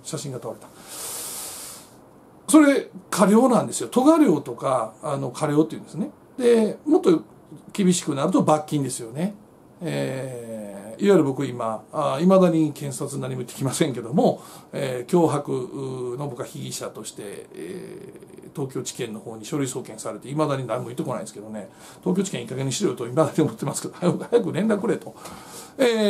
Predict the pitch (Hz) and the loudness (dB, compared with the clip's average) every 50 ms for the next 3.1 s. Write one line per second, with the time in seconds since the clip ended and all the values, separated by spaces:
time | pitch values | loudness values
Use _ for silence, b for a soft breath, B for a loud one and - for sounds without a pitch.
0 | 196 196 269 294 254 190 160 139 127 - - 143 151 147 139 135 131 131 131 139 | 4 6 8 8 8 8 8 6 4 2 0 0 0 0 0 0 -2 -4 -4 0
1 | 156 190 233 214 185 170 180 170 160 156 151 - - 170 135 - 135 127 127 123 | 4 6 6 6 6 6 4 4 6 4 4 2 2 -2 0 0 0 -2 -2 -4
2 | 123 127 - 285 294 240 - - B B B B - 147 160 160 - - 156 143 | -6 -2 2 4 4 4 4 0 B B B B 0 2 2 2 2 -2 -4 -4
3 | 139 131 | -4 -4